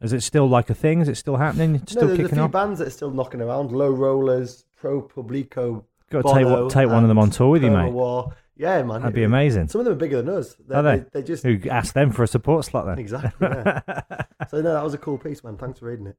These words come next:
Speaker 1: Um, I wanna ask as well about, this one was fascinating, the,
Speaker 2: <laughs>
Speaker 1: um, the, the online possessed doll trading.
Speaker 2: Right, okay. I actually spoke about this on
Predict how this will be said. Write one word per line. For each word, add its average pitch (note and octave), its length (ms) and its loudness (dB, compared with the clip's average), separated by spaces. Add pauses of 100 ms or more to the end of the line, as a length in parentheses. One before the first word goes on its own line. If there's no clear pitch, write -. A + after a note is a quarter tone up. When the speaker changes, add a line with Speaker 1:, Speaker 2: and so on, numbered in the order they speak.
(120)
Speaker 1:
Um, C#3 320 2
I C3+ 100 4
wanna D#3 240 2
ask D3 300 -2
as B2 120 -6
well D3+ 340 4
about, D3 460 4
this D#3 200 -2
one D3 140 0
was B2 140 0
fascinating, A#2+ 840 -4
the, A#2+ 320 0
Speaker 2:
<laughs> A#2+ 60 -2 (140)
Speaker 1:
um, A#2+ 280 -2
the, A#2+ 480 -2
the A#2+ 140 -6
online D3 640 4
possessed C3 540 0 (200)
doll C#3 500 4 (200)
trading. G2 540 2 (300)
Speaker 2:
Right, C3+ 240 0
okay. D#3+ 260 -2
I D3 160 -4
actually F#3 260 -6
spoke G#3+ 320 -2
about D3+ 200 -2
this B2 220 -8
on A#2+ 280 -8